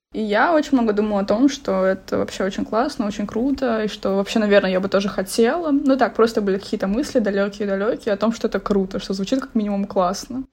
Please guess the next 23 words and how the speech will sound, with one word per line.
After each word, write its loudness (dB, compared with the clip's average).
Вот, 0
и 0
что -2
я 2
так 0
сильно -2
себя 0
заколебала 0
саму, -2
что -4
мне 0
бы, 2
наверное, 0
тоже -2
понравилось. -2
Но 2
в 0
этом 6
плане 4
мне 2
очень 4
сильно 2
повезло, 4